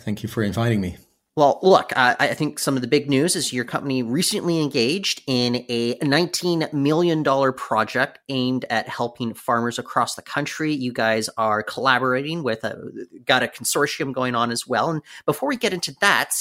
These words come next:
Speaker 2: you know, maybe tell me a little bit about Lucent and maybe perhaps what is the problem you folks are trying to solve there?
Speaker 1: Yeah, so Lucent was, uh, um, um, the, the,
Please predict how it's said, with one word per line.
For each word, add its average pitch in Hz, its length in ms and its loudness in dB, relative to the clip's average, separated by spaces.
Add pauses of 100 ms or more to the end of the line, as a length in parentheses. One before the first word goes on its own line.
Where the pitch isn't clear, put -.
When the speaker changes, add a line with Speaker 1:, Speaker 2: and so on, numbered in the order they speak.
(140)
Speaker 2:
you 180 120 -4
know, 185 200 2
maybe 302 400 -2
tell - 160 -4
me 247 80 0
a 220 60 2
little 180 260 -2
bit 202 300 0
about 151 400 0
Lucent 131 720 -4
and 156 260 -2 (320)
maybe 339 160 2
perhaps - 340 0
what 156 400 2
is 156 360 0
the 139 320 -2
problem 143 540 4 (100)
you 139 180 -4
folks - 380 -2
are - 40 -16
trying 131 220 -4
to 110 60 -6
solve 196 280 -4
there? - 180 -10 (840)
Speaker 1:
Yeah, 147 240 6
so - 160 4
Lucent 214 420 6
was, 160 400 6
uh, 123 560 8 (100)
um, 120 460 -2 (460)
um, 123 320 -6
the, - 200 -8
the, - 220 -8